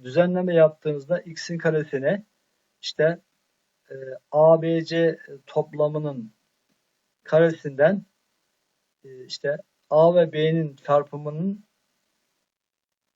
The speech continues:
dört katının farkına eşit olduğunu görebilir, gösterebilirsiniz. Ben kısacası çıkış noktasını şurada, e,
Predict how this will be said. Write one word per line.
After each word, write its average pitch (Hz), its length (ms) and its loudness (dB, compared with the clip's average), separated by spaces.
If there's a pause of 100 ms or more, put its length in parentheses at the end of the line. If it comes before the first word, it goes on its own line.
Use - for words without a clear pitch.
(560)
dört 175 240 2
katının 156 340 -4
farkına 151 380 0
eşit 160 200 -8
olduğunu 147 440 -4 (520)
görebilir, 156 480 2
gösterebilirsiniz. 156 1000 -2
Ben 175 240 -2
kısacası 160 640 -6
çıkış - 300 -20
noktasını 156 560 -8
şurada, 135 420 -2
e, 131 200 -14